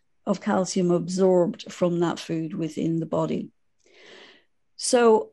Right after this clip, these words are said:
here I have an example for you, and it's a two hundred and fifty mil glass of milk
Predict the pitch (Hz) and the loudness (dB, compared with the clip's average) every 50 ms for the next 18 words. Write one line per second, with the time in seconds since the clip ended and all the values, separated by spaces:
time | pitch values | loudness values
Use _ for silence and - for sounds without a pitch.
0 | _ _ 208 - 277 285 285 320 302 254 247 247 226 202 196 208 196 175 180 190 | _ _ -4 0 2 4 4 4 2 0 0 0 0 0 0 0 -2 -2 -2 0
1 | 180 180 180 180 - 185 180 - - - 175 175 170 165 165 170 175 - - - | 0 0 0 0 -4 -8 -10 -10 -12 -10 -8 -6 -4 -4 -4 -4 -4 -4 -6 -8
2 | - - 202 190 185 190 185 185 - 202 190 - - - 226 233 226 220 208 190 | -6 -2 0 0 2 0 0 -2 -8 -12 -10 -8 -4 -2 -2 0 0 0 -2 -2
3 | 180 185 185 180 - 190 190 185 - - 180 175 170 170 165 156 - 165 165 165 | -2 -4 -6 -6 -6 -8 -10 -8 -8 -6 -2 0 0 0 0 -2 -4 -4 -2 -2
4 | 165 170 - - 165 165 180 196 220 240 240 240 - | -2 -4 -6 -10 -8 -4 0 0 0 0 -2 -6 -12